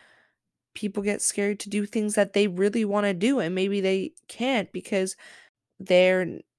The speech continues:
nervous about showing themselves and showing that they wanna be who they wanna be, and I feel like when I see that, I, I'm just, like, confidence. It's like,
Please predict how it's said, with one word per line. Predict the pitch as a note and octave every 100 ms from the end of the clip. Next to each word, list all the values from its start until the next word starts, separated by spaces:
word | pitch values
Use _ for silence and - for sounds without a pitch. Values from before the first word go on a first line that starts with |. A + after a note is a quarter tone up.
| _
nervous | G3 F#3+ G3 G3+
about | - G3 F#3 -
showing | - F#3 F#3
themselves | F#3 F#3 - F#3 F3+
and | E3+ E3+ E3+
showing | - F3 F3 - - - _ _ -
that | F3
they | F3+
wanna | F3 F3
be | E3+ E3+ E3+
who | F3+
they | E3+ E3
wanna | E3 D#3+
be, | E3 D3+
and | D#3 C#3+ - _ _ _ _
I | - E3
feel | E3 D#3+
like | D#3+ D3+ _ _ _
when | F3+ E3+
I | D#3
see | D#3 - F3+
that, | E3 D3 D3 C#3+
I, | D3+
I'm | D#3 D3+
just, | D3+ -
like, | - - _ _ -
confidence. | - E3 F#3+ - D#2 - - -
It's |
like, | E3 D#3+